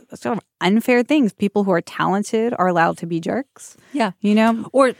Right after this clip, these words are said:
Speaker 2: sometimes as an assistant, you might have things part of your job description that don't fit in exactly with what you were hired to do, but it's not, as long as it doesn't, f-, like, as long as someone's not calling you at two in the morning to, like, get driven to acupuncture or something,
Speaker 1: Yeah.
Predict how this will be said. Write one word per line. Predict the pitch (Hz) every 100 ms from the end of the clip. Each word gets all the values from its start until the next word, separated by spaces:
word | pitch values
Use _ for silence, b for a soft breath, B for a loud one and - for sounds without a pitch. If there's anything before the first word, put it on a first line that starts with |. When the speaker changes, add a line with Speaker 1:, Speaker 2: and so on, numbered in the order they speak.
| 190
Speaker 2:
sometimes | - 196 208 185
as | 160 170
an |
assistant, | 170 160 156 165
you | 151
might | 156 139
have | 156
things | - 147
part | - 143
of | 143
your | 139
job | 143 131
description | 139 - 135 - 123 123
that | 131 123
don't | 131 123 -
fit | 139 127
in | 131 127
exactly | 120 120 123 - 143
with | 131
what | -
you | 131
were | 123
hired | 117 120 110
to |
do, | - 143 139
but | 131 127
it's | -
not, | 120 113 -
as | 160
long | 170 160
as | 143
it |
doesn't, | 135 127 -
f-, | -
like, | 123 127 -
as | 135 131
long | 131
as |
someone's | 131 131
not | 123 -
calling | 127 123
you | -
at |
two | - 147
in | 123
the |
morning | 120 120 110
to, | 117
like, | 113 - B B B -
get | 139
driven | 135 120
to | 123
acupuncture | 113 139 123 117 117 110
or | -
something, | 120 107 123 -
Speaker 1:
Yeah. | 190 -